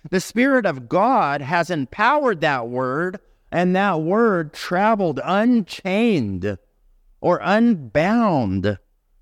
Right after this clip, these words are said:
and no one, no, nothing could stop him. This is a true spiritual awakening that we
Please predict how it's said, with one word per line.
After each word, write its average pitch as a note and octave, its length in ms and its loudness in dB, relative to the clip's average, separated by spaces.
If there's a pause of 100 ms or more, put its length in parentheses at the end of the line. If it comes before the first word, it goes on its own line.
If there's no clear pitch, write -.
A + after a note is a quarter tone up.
(180)
and C3 480 2
no F3 140 2
one, F2 440 -4 (1300)
no, C3 500 0
nothing C#3 800 0 (960)
could A#2 160 0
stop C3+ 400 -2
him. - 140 -4 (1900)
This E3+ 180 0
is F3+ 140 -2
a A#2+ 80 4
true C3+ 520 0
spiritual G#2+ 720 0
awakening F#2 640 0
that C#2 180 -2
we F2 280 0